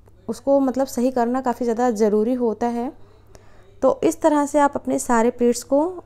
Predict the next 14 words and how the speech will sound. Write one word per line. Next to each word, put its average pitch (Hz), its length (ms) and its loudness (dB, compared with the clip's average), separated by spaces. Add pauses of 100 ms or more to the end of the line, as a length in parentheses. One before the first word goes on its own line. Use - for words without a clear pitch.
(960)
पकड़ 240 260 0
लीजिए। 254 360 0
पकड़ने 226 400 -2
के 233 160 0
बाद 262 360 0 (520)
इसको 247 220 0
अपने 254 240 0
हाथों 240 380 -2
से 247 160 -4
आपको 226 360 0
प्रेस 233 280 -4
करते 226 300 -2
जाना 214 240 -2
है। 240 160 0